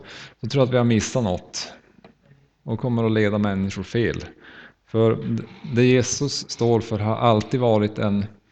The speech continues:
en motkultur mot samhället omkring. En, ett, ett budskap som, som riktar sig mot makterna och,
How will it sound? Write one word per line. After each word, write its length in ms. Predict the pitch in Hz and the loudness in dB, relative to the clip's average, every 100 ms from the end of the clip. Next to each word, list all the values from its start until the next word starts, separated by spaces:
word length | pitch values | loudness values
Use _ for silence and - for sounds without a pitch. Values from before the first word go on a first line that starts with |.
| - - - | -20 -20 -20
en 280 | - 110 110 | -8 -4 0
motkultur 1080 | 123 117 - - 113 110 143 110 82 95 - - _ | 2 2 0 0 0 2 0 2 -2 -6 -14 -20 _
mot 460 | 104 101 - - - | -8 -8 -10 -20 -10
samhället 640 | - 110 98 101 98 95 | -2 0 0 0 -2 -4
omkring. 500 | 95 90 110 110 95 - _ _ _ _ _ _ _ _ _ _ _ - 147 | -6 -4 -4 -4 -8 -20 _ _ _ _ _ _ _ _ _ _ _ -10 -4
En, 200 | 104 104 104 104 | -4 -2 -4 -4
ett, 500 | 107 107 - - 107 - 107 - - _ _ - _ _ _ _ _ | -2 -4 -6 -20 -20 -20 -20 -20 -20 _ _ -20 _ _ _ _ _
ett 440 | 104 95 - - - 98 | -8 -6 -8 -12 -8 -4
budskap 840 | 107 127 120 101 - 135 131 117 - | 0 4 4 2 2 4 6 4 0
som, 440 | - 110 101 101 104 | -2 0 0 -2 -6
som 260 | - 107 107 | -4 -2 0
riktar 400 | 113 110 - 120 | 0 -4 -4 -4
sig 200 | - 107 | -2 -2
mot 640 | 107 123 101 - - - - 113 - 95 | -2 -2 -6 -8 -14 -14 -14 -14 -14 -4
makterna 720 | 107 110 95 - - 113 104 | 2 2 0 -6 -4 0 0
och, 460 | 95 92 - - | 0 -4 -8 -14